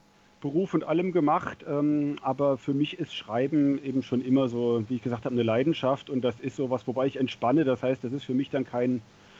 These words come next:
zusätzlicher Job, sondern im Gegenteil, das ist dann eher so die Stunde, die ich mir dann am Abend dann noch nehme und, und sag, dabei kann ich abschalten, weil das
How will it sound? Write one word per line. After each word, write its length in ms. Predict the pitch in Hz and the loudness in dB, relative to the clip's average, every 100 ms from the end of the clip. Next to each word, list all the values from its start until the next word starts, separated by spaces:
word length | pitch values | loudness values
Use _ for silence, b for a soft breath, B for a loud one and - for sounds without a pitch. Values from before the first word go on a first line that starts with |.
| B B B - | B B B -4
zusätzlicher 640 | 190 185 190 180 165 143 | 0 2 0 -2 0 0
Job, 380 | 117 127 214 - | 0 0 0 -2
sondern 460 | 160 151 151 147 147 | -8 -4 0 0 0
im 140 | 135 | -2
Gegenteil, 440 | 127 156 151 143 | -2 0 0 0
das 140 | 139 131 | -2 -4
ist 160 | 135 | -2
dann 100 | 135 135 | -2 0
eher 280 | 131 156 135 | 0 0 0
so 500 | 147 143 135 131 135 - - - 147 | 0 2 2 0 -4 -16 -20 -6 -4
die 80 | |
Stunde, 340 | 143 147 170 160 | 0 2 2 2
die 80 | 160 | 0
ich 120 | 160 | 2
mir 100 | 151 | 2
dann 140 | 147 | 4
am 120 | 139 | 2
Abend 340 | 131 131 156 151 | 2 2 0 0
dann 540 | 139 139 139 143 143 _ _ | 0 0 -2 -6 -14 _ _
noch 240 | 139 143 135 | -2 0 2
nehme 500 | 131 147 175 160 156 | 2 2 4 4 2
und, 260 | 143 139 | 0 -2
und 180 | 139 131 | -2 -4
sag, 140 | 131 - | -4 -2
dabei 200 | 131 131 | -2 -2
kann 160 | 139 | -2
ich 120 | 123 | -2
abschalten, 640 | 165 - 113 117 131 151 135 | -4 -4 -2 -2 0 -2 0
weil 300 | 127 123 123 | 0 0 -4
das 120 | 127 | -6